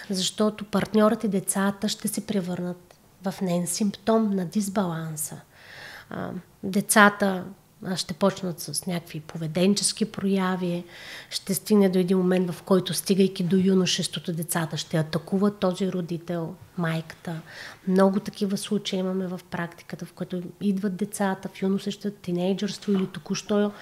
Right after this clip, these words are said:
влязли вече в пътя на възрастния, които страшно много атакуват този родител, който е бил отдаден само на работата, защото така детето се е чувствало в конкуренция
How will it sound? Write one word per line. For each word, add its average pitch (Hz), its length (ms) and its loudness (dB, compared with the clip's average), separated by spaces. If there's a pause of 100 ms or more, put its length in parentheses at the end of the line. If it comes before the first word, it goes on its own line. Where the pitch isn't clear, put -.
(240)
влязли 196 560 6 (140)
вече 190 300 2
в 202 180 2 (680)
пътя 226 320 8
на 202 120 8
възрастния, 202 640 4
които 196 260 -6
страшно 180 420 0
много 214 280 4
атакуват 208 600 -2
този 190 300 0
родител, 202 400 -2
който 185 340 -2
е 170 40 2
бил 175 280 0
отдаден 170 480 0
само 175 320 -2
на 175 180 0
работата, 165 580 -4
защото 170 380 -8
така - 220 -4
детето 170 380 -4
се - 140 -6
е 165 60 -4
чувствало 180 500 -4
в - 120 -10
конкуренция 190 1120 0